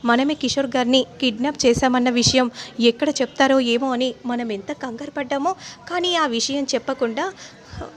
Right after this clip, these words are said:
వెళ్ళిపోతామని సస్పెన్స్ న్యూస్ని చెప్పేశారు," అని అనగానే ఒక్కసారిగా కిషోర్ కూడా షాక్ అయిపోతాడు. ఆ మాటలన్నీ కూడా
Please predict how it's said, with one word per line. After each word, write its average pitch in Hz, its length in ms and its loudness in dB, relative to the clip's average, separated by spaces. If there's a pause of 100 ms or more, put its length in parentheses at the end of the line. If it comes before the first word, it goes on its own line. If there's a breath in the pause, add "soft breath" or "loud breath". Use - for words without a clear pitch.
(120)
వెళ్ళిపోతామని 269 840 2 (240)
సస్పెన్స్ 302 720 0
న్యూస్ని 277 440 4 (360 loud breath)
చెప్పేశారు," 311 640 4 (300 loud breath)
అని 233 240 4 (140)
అనగానే 247 440 4 (240)
ఒక్కసారిగా 254 580 2 (380 loud breath)
కిషోర్ 359 320 2
కూడా 277 160 4
షాక్ 240 280 0
అయిపోతాడు. 247 480 4
ఆ 240 160 2
మాటలన్నీ 240 540 0
కూడా 240 280 4